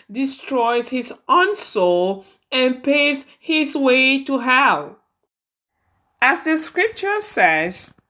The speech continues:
"Do you not know that the unrighteous will not inherit the kingdom of God?" Do not be deceived.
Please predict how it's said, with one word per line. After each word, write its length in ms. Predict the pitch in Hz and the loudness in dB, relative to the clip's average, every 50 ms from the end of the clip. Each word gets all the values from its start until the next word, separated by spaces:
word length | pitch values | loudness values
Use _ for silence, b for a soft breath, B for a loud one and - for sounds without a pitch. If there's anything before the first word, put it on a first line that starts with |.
| _ _ _ _ _ _ _ _ _ _ _ _ _ - | _ _ _ _ _ _ _ _ _ _ _ _ _ -6
"Do 140 | 190 220 269 | -2 2 4
you 320 | 269 269 320 415 494 508 508 | 4 4 4 4 2 2 2
not 300 | 523 523 508 415 339 302 | 2 2 2 2 2 2
know 400 | 277 247 190 156 143 - - - | 2 2 2 2 0 -4 -8 -8
that 260 | 202 254 269 294 277 | -2 0 2 2 2
the 140 | 277 262 - - 240 | 0 -4 -2 0 0
unrighteous 1040 | 254 254 254 247 262 302 403 480 - - - 233 170 147 160 - - - - - - _ _ _ _ - | 0 2 2 2 2 2 2 0 -2 -4 -2 -2 0 0 -2 -4 -8 -8 -10 -12 -14 _ _ _ _ -4
will 260 | - 196 214 214 214 | -2 0 2 2 2
not 440 | 220 220 247 285 359 359 508 - - | 2 2 4 4 4 2 2 -2 -4
inherit 640 | 269 269 269 269 - - - 359 294 240 208 196 | -2 -2 -2 -2 -4 -2 0 2 2 2 0 0
the 100 | 185 185 | -2 -4
kingdom 400 | 180 - - 196 190 190 185 180 | -6 -6 -6 -6 -2 -2 -2 -2
of 180 | 180 170 170 165 | -2 -4 -4 -4
God?" 440 | 160 156 156 165 214 311 392 - - _ _ _ _ _ _ _ _ _ _ _ _ _ _ _ _ _ _ _ _ _ _ _ _ - | -4 -2 0 2 2 0 -2 -6 -14 _ _ _ _ _ _ _ _ _ _ _ _ _ _ _ _ _ _ _ _ _ _ _ _ -4
Do 180 | 175 190 240 247 | 2 2 4 4
not 420 | 226 226 220 220 233 269 320 330 | 4 4 4 4 4 4 2 2
be 120 | 330 339 339 | 0 -2 -2
deceived. 800 | 320 302 285 - - - 233 190 156 139 139 135 135 - - | -2 -4 -6 -6 -6 -4 -4 -6 -6 -6 -10 -14 -18 -20 -20